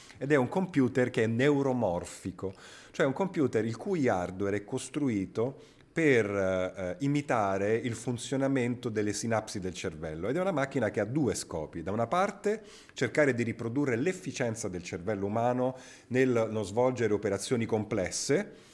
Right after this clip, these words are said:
e in ta-, credo che sia in grado di generare duecentoventotto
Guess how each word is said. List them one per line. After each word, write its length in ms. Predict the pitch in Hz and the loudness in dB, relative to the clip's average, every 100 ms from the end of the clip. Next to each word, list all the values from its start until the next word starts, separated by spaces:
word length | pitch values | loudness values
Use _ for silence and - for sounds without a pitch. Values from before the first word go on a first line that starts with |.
| - | -18
e 100 | - 107 | -4 -4
in 80 | |
ta-, 200 | - 107 | -2 -4
credo 260 | - 135 117 | 0 0 2
che 280 | 110 107 104 | 2 0 0
sia 160 | 120 | -2
in 80 | 113 | -2
grado 280 | 120 135 120 | 0 0 0
di 320 | 107 110 110 - - - _ _ | 0 0 -2 -6 -20 -20 _ _
generare 840 | 98 113 117 120 123 120 110 101 | -4 0 2 4 4 4 2 -2
duecentoventotto 1600 | 101 117 113 - 131 131 131 131 117 98 110 107 - - 131 131 | -2 -2 0 2 2 2 -2 -4 -4 -2 -2 -4 -8 -2 -2 -2